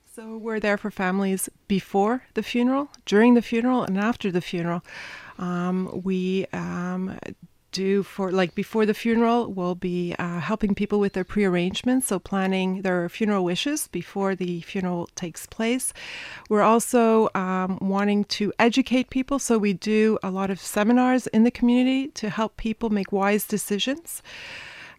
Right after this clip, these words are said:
Obviously, during the funeral, we're there for them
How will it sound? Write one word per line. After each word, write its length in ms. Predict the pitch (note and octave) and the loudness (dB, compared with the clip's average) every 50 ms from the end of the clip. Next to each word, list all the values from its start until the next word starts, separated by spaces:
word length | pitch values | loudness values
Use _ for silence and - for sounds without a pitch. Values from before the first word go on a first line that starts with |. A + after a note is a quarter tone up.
| _ _ _ _ _ - | _ _ _ _ _ 0
Obviously, 400 | G#3+ A3+ A3+ A#3 A3 - B3 A#3 | 0 2 2 2 0 0 0 0
during 500 | F#3+ - A3+ A3 A3 A3+ A3+ A3+ A#3 G#3 - | 0 2 4 4 6 6 4 4 2 -2 -2
the 80 | - A#3 | -6 -6
funeral, 400 | G3+ - A#3 A#3 A#3 B3 B3 A#3 | -4 0 0 2 4 4 4 4
we're 120 | A3 G3+ | 2 4
there 200 | F#3+ G3+ G3+ G#3 | 4 4 4 4
for 180 | G3+ - A3+ A3+ | 2 2 0 2
them 320 | G#3 A#3 A#3 A#3 A#3 A#3 | 4 4 4 4 4 2